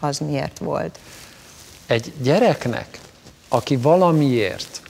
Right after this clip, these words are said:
Speaker 2: árva, vagy ha nem is árva, valamilyen állami, ö, gondozásba, felügyelet alá kerül,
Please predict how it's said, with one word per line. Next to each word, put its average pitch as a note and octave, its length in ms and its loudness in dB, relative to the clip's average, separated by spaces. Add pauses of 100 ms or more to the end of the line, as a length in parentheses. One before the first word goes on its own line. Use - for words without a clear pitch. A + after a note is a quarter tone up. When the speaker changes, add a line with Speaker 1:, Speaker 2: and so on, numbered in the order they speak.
(520)
Speaker 2:
árva, B2+ 640 2
vagy B2 160 0
ha C3+ 60 -2
nem E3 200 2
is D3 160 0
árva, A#2+ 360 2
valamilyen C#3 480 2
állami, B2+ 480 0 (380)
ö, A2 320 2
gondozásba, B2 560 2
felügyelet B2 560 2
alá A#2 280 0
kerül, D3 500 2